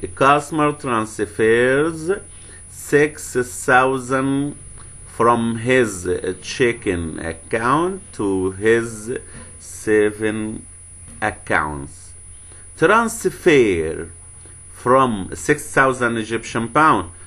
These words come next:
from his checking account to his saving account. Explain this transaction. Can you do that? S-, checking account is one type of s-, of deposits.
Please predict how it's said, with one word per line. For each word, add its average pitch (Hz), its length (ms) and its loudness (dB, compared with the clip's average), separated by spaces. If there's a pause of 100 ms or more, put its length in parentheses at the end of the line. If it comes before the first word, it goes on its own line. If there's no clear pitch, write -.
(160)
from 110 260 -2
his 107 300 -2
checking 202 600 2
account 196 800 2 (840)
to 113 220 2
his 123 580 2 (220)
saving 143 600 2
account. 87 640 0 (420)
Explain 98 720 -4
this 92 220 -4
transaction. 92 840 -6
Can 107 200 -6
you 104 120 -4
do 113 140 -4
that? 156 400 -2 (880)
S-, - 340 -18 (100)
checking 143 500 0
account 156 680 -2 (100)
is 120 300 -6
one 165 500 2
type 165 800 2 (120)
of 139 180 0
s-, - 440 -16 (120)
of 123 260 0
deposits. - 1300 -2